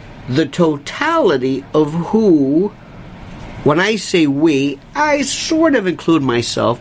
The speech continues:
but not really, because people have the wrong impression. But, but, but let me just talk about the prototypical you, the, the collective you. You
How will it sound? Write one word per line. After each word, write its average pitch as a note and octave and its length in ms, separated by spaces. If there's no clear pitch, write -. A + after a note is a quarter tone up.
but A#3+ 140
not C#4+ 340
really, D3 600
because C#3+ 240
people C3+ 300
have A2 100
the A2+ 60
wrong G#2+ 260
impression. A#2+ 440
But, B2 180
but, D#3 180
but A#3 260
let C4+ 140
me C#4 80
just A#3+ 260
talk F#3+ 160
about E3 220
the D#3 80
prototypical C#3+ 840
you, D3 440
the, F3 180
the F3 160
collective F#3+ 400
you. C3 180
You C4+ 760